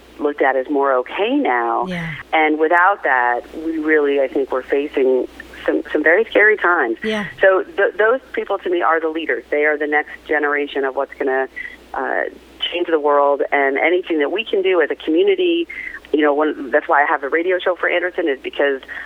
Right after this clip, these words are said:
Speaker 1: I wanna interview those people. I wanna have the, you know, give whatever platform I can give to have them tell their stories and show their, share their experiences. And what you come down to is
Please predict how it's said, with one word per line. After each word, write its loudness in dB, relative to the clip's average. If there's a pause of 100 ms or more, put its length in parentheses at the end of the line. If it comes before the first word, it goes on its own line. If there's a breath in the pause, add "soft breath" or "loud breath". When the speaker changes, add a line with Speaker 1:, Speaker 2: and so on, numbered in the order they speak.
(140)
Speaker 1:
I 2
wanna 4 (140)
interview 2
those 2
people. 0
I 2
wanna 0
have -2
the, -2
you 0
know, 0
give -2 (260)
whatever 0
platform 0
I 0
can 0
give -4
to 0
have 2
them -2
tell -2
their -6
stories 0
and -2
show -2
their, 0
share 0
their 2
experiences. -2 (400 loud breath)
And 4
what 2
you -2
come 4
down 4
to 0
is 0